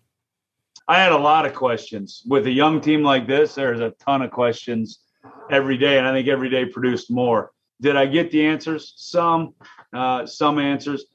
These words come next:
But really, in this thing, Matt, you, you don't get all the answers till you play your first game, and then you kinda have a better feel, and then really that improvement and really dialing in on what you need to improve on, uh, can happen.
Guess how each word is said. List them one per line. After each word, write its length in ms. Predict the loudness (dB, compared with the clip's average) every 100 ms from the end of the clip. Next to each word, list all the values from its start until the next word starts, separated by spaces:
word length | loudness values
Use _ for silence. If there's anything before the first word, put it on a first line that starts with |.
| _ _
But 200 | 0 0
really, 420 | 2 2 4 4 2
in 100 | -2
this 220 | -4 -2
thing, 300 | 0 0 -4
Matt, 340 | -4 -6 -8
you, 300 | -10 -14 -14 -20 _ _
you 140 | -2
don't 240 | 0 0 0
get 120 | 2
all 220 | 4 2
the 220 | 0 -2
answers 340 | -4 -6 -8 -6
till 160 | -2
you 120 | -2 -2
play 220 | -4 -4
your 80 | -4
first 360 | -8 -8 -6
game, 260 | -4 -2 -2
and 140 | -2
then 100 | -2
you 80 | -6
kinda 240 | -6 -6
have 100 | -6
a 60 | -8
better 240 | -6 -6
feel, 460 | -6 -6 -4 -4 -6 _ _ _
and 160 | -6 0
then 160 | 0 2
really 300 | 2 2 2
that 180 | -2
improvement 800 | -4 -12 -6 -4 -2 -4 -4 -6
and 240 | -8 -8 -12 _ _ -10
really 220 | -6 -4
dialing 480 | -2 0 0 0 -4
in 80 | -4
on 100 | -4
what 240 | -6 -6
you 60 | -8
need 140 | -6
to 60 | -10
improve 300 | -10 -12 -10
on, 320 | -10 -12 -16 _ -18
uh, 120 | -16
can 200 | -14 -14
happen. 360 | -14 -18 -20